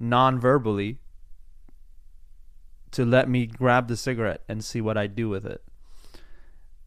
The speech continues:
So he handed me the cigarette, and me always seeing him, uh, put the cigarette in his mouth. Again, I'm three or four years old. I was mimicking him, right? So imagine I put, I, this is a cigarette, I put it,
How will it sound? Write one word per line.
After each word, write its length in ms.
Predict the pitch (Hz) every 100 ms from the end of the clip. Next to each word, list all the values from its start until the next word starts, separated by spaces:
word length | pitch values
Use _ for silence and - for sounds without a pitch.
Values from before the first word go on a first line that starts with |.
| - - -
So 360 | - 127 127
he 160 | 123 131
handed 300 | 135 156 151
me 120 | 147
the 100 | 135
cigarette, 460 | - 120 107 104 - - - - - - - - - -
and 360 | 117 117 - - -
me 260 | 127 127
always 300 | 123 123 120
seeing 300 | - 127 120
him, 280 | 110 110 110 - -
uh, 320 | 104 95 90 - -
put 160 | 131 107
the 80 | 110
cigarette 300 | - 117 110
in 40 |
his 140 | 101
mouth. 280 | 131 123 110
Again, 320 | 110 113 123
I'm 120 | 101 98
three 280 | 113 117
or 100 | 107
four 260 | 98 113 107
years 200 | 101 104
old. 200 | 120 107 - - - - - - - - - - - - - - -
I 100 | 127
was 160 | 135 123
mimicking 460 | 135 127 - 101
him, 180 | 98 95
right? 180 | 101 - - - - - - - - -
So 200 | - 127
imagine 380 | 123 131 135 127
I 100 | 113
put, 220 | 139 -
I, 220 | 113 113 - - - -
this 140 | - 113
is 80 | 113
a 80 |
cigarette, 340 | - 143 135 127
I 80 | 107
put 260 | - 127
it, 180 | 135